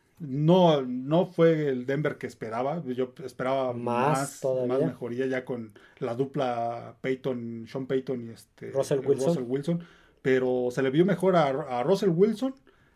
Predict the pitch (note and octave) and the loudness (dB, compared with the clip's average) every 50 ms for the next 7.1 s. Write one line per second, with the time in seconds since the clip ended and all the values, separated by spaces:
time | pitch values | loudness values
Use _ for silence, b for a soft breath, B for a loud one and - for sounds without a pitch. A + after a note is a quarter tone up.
0 | _ _ - B2+ B2 B2 - A#2 A2+ - - D3 D#3 D#3 D#3+ D3 C3+ B2+ - B2 | _ _ -4 -2 -2 -2 -2 -4 -6 -2 -2 -2 -2 0 -2 -2 -4 -4 -6 -12
1 | A#2+ - - B2+ B2 A#2+ - B2+ D3 D#3 C#3+ C#3 C3+ B2+ C3 C3 C#3 E3+ F3+ E3+ | -12 -8 -6 -6 -6 -4 -4 -4 -4 -4 -2 -2 -2 -2 -2 0 0 -2 -2 -2
2 | D#3 C3+ C3 C3 C3+ C3 B2 B2 - _ _ _ _ _ _ _ _ _ _ - | 0 0 0 0 0 0 -2 -6 -10 _ _ _ _ _ _ _ _ _ _ -8
3 | C3 B2 B2+ C3 C3 C#3 C3 - C3 B2+ C3 C#3+ E3+ F3+ F3 D#3 D#3 - E3 D#3+ | -4 -2 -2 -2 -2 -4 -6 -6 -4 -4 -2 0 0 0 0 0 -2 -2 0 0
4 | D#3 D3+ C#3+ C3+ C3+ B2+ B2 B2 B2+ B2+ A#2+ B2 B2+ B2+ - F3+ F#3+ F#3+ - F#3 | 0 0 0 0 -2 -2 -4 -6 -6 -6 -4 -4 -4 -4 -4 -4 -2 0 0 0
5 | D#3+ C3+ D#3 C#3+ D#3 D3+ D3 C#3 C#3 D3 C#3 - C#3+ C3 B2 B2 - - - - | 0 0 -2 -2 -2 -2 -4 -4 -4 -6 -6 -6 -6 -6 -6 -8 -10 -12 -8 -8
6 | C#3+ C3 C3 - F#3 F#3 D#3+ C3 A#2+ - - B2 A#2+ - - D#3 D#3 E3+ F#3 G3 | -6 -4 2 4 4 4 4 2 -2 -2 -4 -6 -4 -2 0 2 4 4 4 2
7 | F#3+ | 0